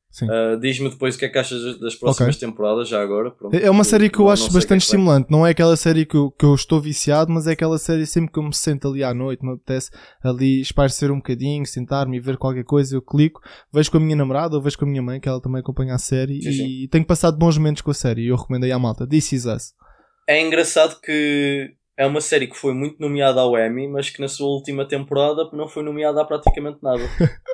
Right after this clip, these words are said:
Speaker 2: É. E, e eu, eu por acaso estou contente este ano, António, que metade, mais de metade das séries nomeadas a melhor drama eu acompanho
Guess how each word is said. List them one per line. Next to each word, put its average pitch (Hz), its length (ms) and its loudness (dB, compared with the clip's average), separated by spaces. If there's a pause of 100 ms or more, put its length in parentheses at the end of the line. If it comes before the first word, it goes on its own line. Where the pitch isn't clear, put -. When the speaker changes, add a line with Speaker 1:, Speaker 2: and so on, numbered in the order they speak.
(220)
Speaker 2:
É. - 120 -4 (640)
E, 170 180 2 (120)
e 185 40 4
eu, 185 120 4 (120)
eu 190 120 4
por 202 100 -2
acaso 226 200 4
estou 226 120 2
contente 214 420 2
este 196 200 0
ano, 165 160 4
António, 165 420 -2
que 123 240 -10
metade, 151 500 0
mais 190 300 2
de 185 60 -4
metade 165 340 2
das 147 160 -2
séries 139 260 -2
nomeadas 143 400 0
a 147 60 -2
melhor 139 240 0
drama 165 320 0
eu 170 160 -2
acompanho 151 540 -4